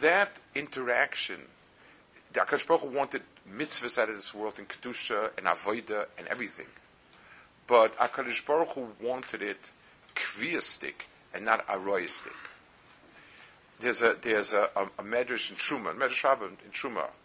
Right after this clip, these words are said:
says, "V-, v-, v'yikra li Truma." Um, so it brings the pasuk Mashir Hashirim, "Pischli achois harayos and Oshit hamasi, shorosh nim lo tol putasi sisi loila."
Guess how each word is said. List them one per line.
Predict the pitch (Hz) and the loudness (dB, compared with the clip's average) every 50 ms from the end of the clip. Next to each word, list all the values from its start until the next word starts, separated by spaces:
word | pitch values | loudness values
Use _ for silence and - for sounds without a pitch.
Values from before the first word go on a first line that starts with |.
| - - - - - - | -20 -20 -20 -20 -14 -2
says, | - 123 110 98 - | 0 0 0 0 -4
"V-, | - - - - - - - - 90 90 - - - 98 95 | -10 -14 -20 -20 -20 -20 -16 -16 -16 -16 -16 -16 -14 -12 -6
v-, | |
v'yikra | 104 143 147 - - 120 | -4 -4 -4 -4 -6 -6
li | 87 - | -8 -4
Truma." | - - - 135 135 160 160 170 196 190 - - _ _ _ _ _ - - - - _ _ _ _ | -4 -4 -4 -4 -4 -2 0 0 0 0 -4 -12 _ _ _ _ _ -20 -20 -20 -20 _ _ _ _
Um, | - 101 98 95 92 85 87 92 95 92 87 87 - - - _ | 4 6 6 8 8 6 4 4 0 -6 -14 -16 -20 -20 -20 _
so | - - - 104 98 101 | -6 -2 0 2 2 0
it | - - - - | -2 -6 -10 -8
brings | - 113 127 131 - | -6 -4 -4 -4 -4
the | 101 - | -6 -8
pasuk | - - 131 127 - 120 110 101 | -2 0 0 2 2 -2 -4 -8
Mashir | 92 - - 104 95 | -10 -6 -2 0 0
Hashirim, | - - - - 151 151 147 135 123 117 113 - - - - _ _ | 0 0 0 0 0 2 2 0 0 -4 -8 -16 -20 -20 -20 _ _
"Pischli | - 160 160 - - 135 120 104 87 | 2 4 4 4 4 2 4 2 2
achois | - - 120 113 - 107 | 4 2 0 0 0 0
harayos | 90 90 110 117 - - | 0 0 0 0 0 -2
and | 90 95 | -4 -6
Oshit | - - - - 76 | -6 -6 -6 -6 -4
hamasi, | 82 123 156 151 - - | 4 4 6 6 6 2
shorosh | 120 - - 92 107 - - 101 | 0 -2 -2 -2 -2 -2 -4 -8
nim | 95 85 | -8 -10
lo | 80 78 - | -10 -10 -4
tol | - 120 113 | -4 -4 -4
putasi | - - - 101 98 95 - 95 90 85 - - - - | -4 -6 -6 -4 -2 -2 -2 -2 -4 -8 -12 -16 -16 -12
sisi | - 185 175 - 85 80 | -8 -2 -2 -2 0 2
loila." | 131 160 165 147 143 135 131 | 2 2 2 4 2 0 0